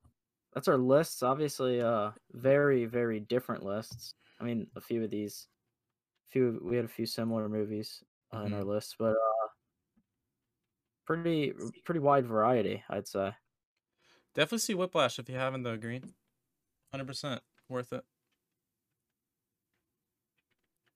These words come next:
Speaker 1: I, I, I think that, that for me, I gotta, uh, I gotta really find some, uh, some new movies to watch that aren't particularly mainstream.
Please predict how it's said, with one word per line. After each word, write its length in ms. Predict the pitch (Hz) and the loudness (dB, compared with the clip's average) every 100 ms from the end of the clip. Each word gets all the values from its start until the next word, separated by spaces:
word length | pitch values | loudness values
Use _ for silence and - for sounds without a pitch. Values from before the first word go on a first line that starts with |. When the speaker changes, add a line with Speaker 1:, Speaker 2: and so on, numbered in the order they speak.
| _ _ - | _ _ -2
Speaker 1:
I, 140 | 143 - | 0 0
I, 180 | - - _ _ | -6 -10 _ _
I 100 | 139 | -2
think 400 | 143 226 - - - | 2 2 0 -2 4
that, 280 | 113 - _ _ - | 4 2 _ _ -6
that 180 | 113 | -6
for 120 | - 98 | -4 -4
me, 340 | 110 110 113 _ _ | 0 0 -2 _ _
I 60 | 110 | -4
gotta, 240 | 110 107 | -2 0
uh, 300 | 101 98 104 - _ _ - | 0 0 0 -6 _ _ -6
I 40 | 131 | 2
gotta 140 | 151 | 4
really 200 | 139 131 | 6 4
find 380 | 123 143 131 131 | 2 0 2 0
some, 220 | - 113 | -2 0
uh, 300 | 113 107 107 - _ _ _ _ _ - | 2 2 0 -4 _ _ _ _ _ -8
some 180 | 127 | 0
new 140 | 131 127 | 2 4
movies 440 | 123 123 120 110 | 4 4 2 -2
to 100 | 113 | -2
watch 280 | 104 107 - | 2 2 0
that 120 | 98 | -4
aren't 260 | 82 98 - | -2 -4 -6
particularly 540 | 87 - 98 85 - | -10 -10 -10 -8 -8
mainstream. 760 | - 71 - - - - - | -8 -8 -10 -12 -12 -12 -12